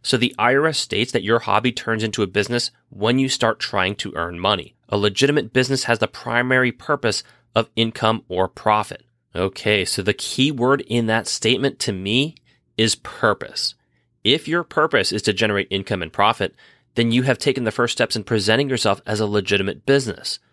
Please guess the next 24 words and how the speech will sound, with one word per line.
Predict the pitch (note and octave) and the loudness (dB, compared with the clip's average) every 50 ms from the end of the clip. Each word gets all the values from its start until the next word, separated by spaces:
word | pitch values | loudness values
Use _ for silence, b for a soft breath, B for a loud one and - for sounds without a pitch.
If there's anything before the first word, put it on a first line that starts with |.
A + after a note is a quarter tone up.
| _ _ _ _ _ _ | _ _ _ _ _ _
Now, | - A2 | -4 -2
the | A2+ - | -2 0
I | - B2+ D3 | 0 2 4
R | D3 C#3+ | 4 4
S | C#3+ C3 | 2 2
does | A2 G#2+ B2 C3+ C#3 | 0 2 2 2 2
clarify | C3+ - - C#3+ C3+ B2 A2+ - G#2 F2+ E2+ E2 - _ | 0 0 2 2 4 4 4 2 2 2 2 -2 -6 _
you | _ A2 A2 A#2+ | _ -8 -6 0
do | A#2+ D3 | 0 2
not | C#3+ C#3 C#3+ - - | 4 4 2 2 0
need | G#2+ G#2 G#2 A#2+ C#3+ F3 G3 - | -6 -4 -2 0 0 0 -2 0
to | - C3 | -2 0
make | A2+ G#2 G2 | 0 0 0
a | - - | -2 -6
profit | - - G2+ F#2 F2+ - G2 - | -2 0 2 2 2 0 -4 -6
to | - G2 | -4 -4
be | G2 G#2 | -4 -2
operating | - F#2 F#2 - - G2 F#2 F#2 G2 G2 - | 2 2 0 2 2 0 0 0 -2 -2 -2
as | F2 F2+ F2+ G2 | -4 -2 -2 -4
a | F2+ | -4
trade | E2+ - - - - A2 G2 F2 F2 E2+ D#2+ | -4 -6 -8 -6 -4 -4 -2 -2 -4 -6 -4
or | E2+ F2+ F2 | -2 0 0
a | E2+ | 0
business, | F2+ - F#2+ F2 - G2 G2+ A2+ - | -2 -4 -6 -6 -2 -2 -2 -2 -4